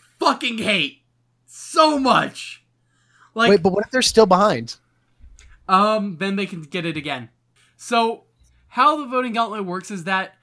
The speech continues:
Speaker 1: you get these missions that gives you flags which can multiply the amount of points that you give to your team. But the problem with that is that during this triple multiplier hour, uh, all those tripled.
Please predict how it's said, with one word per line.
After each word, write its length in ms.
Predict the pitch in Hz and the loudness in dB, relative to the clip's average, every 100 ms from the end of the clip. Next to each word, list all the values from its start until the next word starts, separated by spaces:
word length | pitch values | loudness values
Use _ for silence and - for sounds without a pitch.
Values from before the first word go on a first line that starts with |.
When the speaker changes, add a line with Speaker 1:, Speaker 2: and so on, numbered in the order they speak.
| _ - | _ -12
Speaker 1:
you 240 | 156 185 | -6 -6
get 220 | 165 202 | -4 -6
these 220 | 208 226 170 | -6 -10 -8
missions 720 | 156 160 160 220 220 190 165 | -6 -6 -8 -12 -12 -14 -12
that 240 | 160 147 | -10 -8
gives 200 | 143 165 | -6 -6
you 120 | 180 | -6
flags 540 | 160 - 143 147 165 143 | -10 -6 -2 -2 -4 -8
which 200 | 165 160 | -10 -10
can 160 | 175 156 | -10 -12
multiply 560 | 143 151 160 165 180 | -12 -14 -14 -8 -6
the 100 | 160 | -6
amount 240 | 156 147 151 | -8 -8 -10
of 100 | 147 | -10
points 340 | 156 151 156 | -12 -10 -10
that 160 | 160 135 | -10 -10
you 140 | 143 | -12
give 320 | 123 139 147 - | -12 -10 -10 -10
to 120 | 165 | -14
your 200 | 139 135 | -12 -14
team. 640 | - - 139 151 233 285 _ _ _ _ _ _ _ _ _ _ | -16 -16 -12 -10 -12 -14 _ _ _ _ _ _ _ _ _ _
But 160 | 190 190 | -8 -8
the 80 | 185 | -8
problem 420 | 214 240 285 247 | -4 -2 -2 -4
with 160 | 208 | -8
that 260 | 202 185 214 | -6 -6 -6
is 180 | 175 151 | -8 -8
that 340 | 180 175 - _ _ | -6 -6 -10 _ _
during 360 | 139 190 226 214 | -8 -6 -6 -6
this 220 | 208 208 | -8 -10
triple 800 | _ _ 196 190 202 202 196 190 | _ _ -8 -8 -6 -6 -6 -8
multiplier 840 | 165 165 180 196 220 214 220 214 208 _ _ _ | -8 -8 -8 -8 -2 -2 -2 -8 -12 _ _ _
hour, 540 | 131 147 214 262 285 277 _ _ _ _ - | 0 2 2 -2 -6 -10 _ _ _ _ -2
uh, 320 | 185 190 190 - _ _ - | 0 0 -2 -6 _ _ -10
all 220 | 190 254 | -4 -4
those 260 | 247 262 196 | -4 -8 -10
tripled. 480 | - 262 277 294 | -6 -6 -4 -12